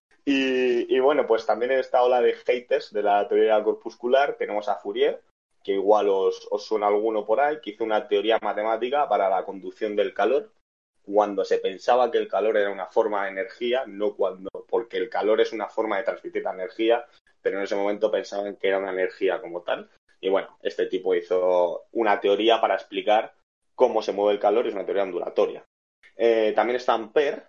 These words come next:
que elaboró una teoría de electromagnetismo en la que hablaba de que una corriente eléctrica que cambia con el tiempo genera un campo magnético alrededor.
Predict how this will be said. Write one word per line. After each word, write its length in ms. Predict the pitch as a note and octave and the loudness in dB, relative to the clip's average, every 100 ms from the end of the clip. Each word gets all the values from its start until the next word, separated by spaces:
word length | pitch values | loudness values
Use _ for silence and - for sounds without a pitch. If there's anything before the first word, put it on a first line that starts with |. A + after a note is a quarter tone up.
| _ | _
que 80 | - | 0
elaboró 260 | A2+ G2+ G#2 | 2 4 0
una 160 | A2 G#2+ | -2 0
teoría 240 | A2+ A2+ | 2 2
de 40 | G#2+ | 0
electromagnetismo 1000 | - G#2 G2+ G2 F#2 C#3+ C#3 G#2 D3+ - _ _ _ - | -2 -8 -8 -8 -6 -6 -8 -10 -10 -14 _ _ _ -6
en 160 | G#2 | -2
la 160 | F#2+ F#2 | 0 2
que 80 | F#2+ | 2
hablaba 360 | G2 A2+ A2+ | 4 4 4
de 140 | G2+ F#2+ | 0 -2
que 220 | - - | -2 0
una 260 | B2 C3 B2+ | -2 -6 -2
corriente 420 | A#2+ B2+ A#2+ A#2 | -2 -2 -4 -4
eléctrica 540 | B2+ C#3+ G2+ F#2+ F2 - _ _ | -6 -6 -10 -10 -10 -12 _ _
que 360 | A2 G2+ - _ | 0 0 -6 _
cambia 340 | B2+ A#2+ G2+ G2 | -2 0 -4 -4
con 160 | A#2+ | -6
el 160 | A2+ A2 | -8 -10
tiempo 540 | D3 C#3+ A#2+ B2 - _ _ _ _ | -4 -4 -4 -10 -10 _ _ _ _
genera 460 | - - G2 G2+ G#2 | -16 -8 -2 0 0
un 100 | G#2+ | -2
campo 460 | G#2 G2 A2 A#2 - | -2 -2 0 -2 -4
magnético 580 | F#2 F2+ F#2 F2+ F2 E2+ | -8 -8 -6 -6 -2 -4
alrededor. 480 | D#2 E2+ F2+ - | -4 -2 2 0